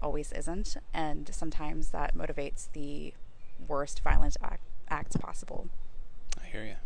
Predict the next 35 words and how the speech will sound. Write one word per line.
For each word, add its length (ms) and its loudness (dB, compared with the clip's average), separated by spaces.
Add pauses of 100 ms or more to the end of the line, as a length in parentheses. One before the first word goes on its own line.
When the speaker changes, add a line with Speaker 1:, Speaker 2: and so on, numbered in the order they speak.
(140)
Speaker 2:
That's 240 -8
a 40 -10
good 140 -10
enough 220 -10
reason 240 -10
for 160 -12
me, 180 -10
and 120 -14
I 40 -10
think 180 -6
it'll 120 -6
be 220 -6 (320)
more 220 -6
than 100 -10
enough 260 -10
for 520 -10
students 400 -2
here 80 -4
at 80 -2
Miss. 360 6 (280)
Speaker 1:
I 40 -8
hope 140 -8
so. 220 -10 (540)
Speaker 2:
All 80 0
right, 200 2 (160)
one 180 0
more 180 -4
time. 360 -4
That's 220 -6
gonna 160 -8
be 160 -8
April 320 -4
eleventh, 360 -6
Thursday, 720 -6 (440)
from 420 -10